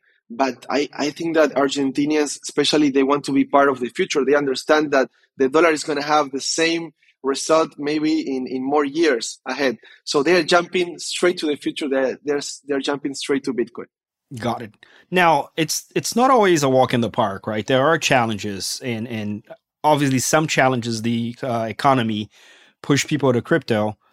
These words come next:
Speaker 2: But even in crypto, there are challenges for fostering adoption. So what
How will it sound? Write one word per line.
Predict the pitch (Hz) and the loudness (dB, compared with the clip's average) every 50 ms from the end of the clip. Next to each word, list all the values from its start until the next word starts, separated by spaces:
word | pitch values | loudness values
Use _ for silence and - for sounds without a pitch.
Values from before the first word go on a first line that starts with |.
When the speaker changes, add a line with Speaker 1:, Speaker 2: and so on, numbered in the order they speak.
| _ _ _ _ _ _ | _ _ _ _ _ _
Speaker 2:
But | - 135 139 151 | 0 2 4 4
even | 185 196 208 202 175 | 4 4 2 2 2
in | 165 156 143 139 | 4 2 2 0
crypto, | 131 - - 165 - - - 117 113 | -2 0 -2 -2 0 0 0 0 2
there | 104 117 120 127 | 2 4 4 4
are | 143 147 123 | 2 2 0
challenges | - - - 131 127 123 110 104 98 107 104 98 - - | 0 2 4 4 4 2 0 -2 -4 -4 -4 -4 -4 -4
for | - 123 120 117 117 113 110 104 101 _ _ - | -4 -2 -2 -2 0 -2 -2 -4 -6 _ _ -10
fostering | - - 131 120 107 - - - 110 107 104 | -2 2 2 2 2 2 -2 -4 -4 -4 -4
adoption. | 101 95 98 123 117 120 - - 101 98 | -4 -2 0 0 0 0 -2 -4 -6 -6
So | - - 120 107 | -4 -2 -2 -2
what | 101 104 107 120 156 180 - _ | -2 -2 2 2 2 2 2 _